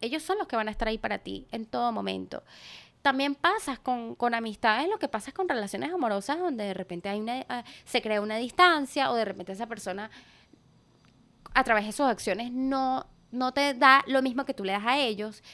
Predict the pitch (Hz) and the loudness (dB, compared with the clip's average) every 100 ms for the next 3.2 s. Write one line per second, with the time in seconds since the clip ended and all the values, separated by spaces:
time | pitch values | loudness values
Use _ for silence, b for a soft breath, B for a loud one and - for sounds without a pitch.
0 | B 208 185 185 202 220 285 240 202 208 | B 2 2 0 -2 0 0 2 0 -2
1 | - - 202 190 190 240 233 202 214 233 | -12 -12 -6 -2 -2 -2 -4 -2 -2 2
2 | 262 285 403 440 _ - 226 220 185 208 | 2 0 -6 -12 _ -8 -6 -2 -2 -2
3 | 214 | -4